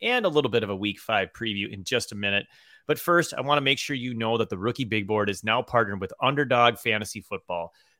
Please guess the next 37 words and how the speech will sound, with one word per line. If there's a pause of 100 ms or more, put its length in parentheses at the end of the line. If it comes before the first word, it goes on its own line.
This
is
the
best
app
for
fantasy
contests.
You
can
join (300)
drafts
for
just
three
dollars
and
gain
a
real
understanding
of
seasonal
A
D
P
trends.
It's
like
mock
drafting,
but
with
something
on
the
line.